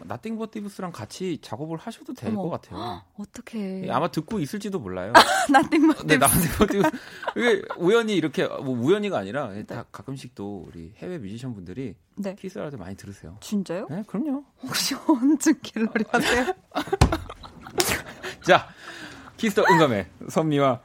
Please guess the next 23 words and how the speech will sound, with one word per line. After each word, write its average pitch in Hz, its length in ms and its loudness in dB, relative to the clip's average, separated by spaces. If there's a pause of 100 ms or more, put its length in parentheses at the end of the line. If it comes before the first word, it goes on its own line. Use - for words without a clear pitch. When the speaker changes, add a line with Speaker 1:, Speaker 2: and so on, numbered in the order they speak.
(120)
Speaker 1:
함께, - 440 4 (520)
함께 185 300 6
하고 139 360 0
있습니다. 95 400 -4 (420)
어, 135 400 4 (360)
또 160 400 2
이 143 220 -4
저희 120 540 2
키스 214 180 -4
응감에 131 580 2
공식 208 400 4
질문이 147 520 2
있어요. 98 680 2
Speaker 2:
네. - 120 -4
Speaker 1:
이거 156 120 2
또 170 120 -2
선미 240 200 2
씨 214 100 -2
이것도 185 180 0
작성해 190 340 0
주셨어요. 147 720 0 (120)
Speaker 2:
네. 143 180 -2
Speaker 1:
음. 85 160 -2